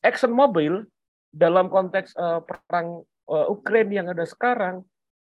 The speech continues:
terus, eh, kemudian porak-porandanya supply chains yang ada sekarang, itu bisa untung sampai saat ini sekitar dua miliar dolar.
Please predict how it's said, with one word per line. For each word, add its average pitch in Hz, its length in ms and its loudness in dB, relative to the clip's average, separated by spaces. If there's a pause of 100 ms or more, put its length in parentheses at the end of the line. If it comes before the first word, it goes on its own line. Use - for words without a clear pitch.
(120)
terus, 160 640 -2
eh, 147 320 0
kemudian 160 560 -8
porak-porandanya 165 800 -2
supply 165 320 -8
chains 208 480 2
yang 165 160 -10
ada 156 160 -8
sekarang, 196 320 -6 (400)
itu 202 240 -4
bisa 214 160 2
untung 214 560 0 (480)
sampai 190 240 0
saat 208 240 2
ini 247 160 -6
sekitar - 320 -6
dua 208 320 2
miliar 233 400 0
dolar. 170 400 -6